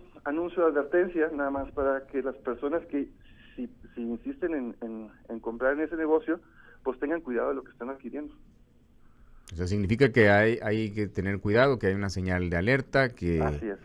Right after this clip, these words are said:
Speaker 2: sobre aviso no hay engaño.
Speaker 1: Así es.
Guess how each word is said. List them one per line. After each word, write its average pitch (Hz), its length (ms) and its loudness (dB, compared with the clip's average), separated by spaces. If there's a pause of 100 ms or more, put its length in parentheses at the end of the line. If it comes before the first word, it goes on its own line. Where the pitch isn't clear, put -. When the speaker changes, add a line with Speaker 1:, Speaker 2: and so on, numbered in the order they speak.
(360)
Speaker 2:
sobre 90 280 2
aviso 110 240 4
no 113 80 2
hay 113 140 4
engaño. 110 460 0 (1500)
Speaker 1:
Así 123 240 -4
es. 98 100 -2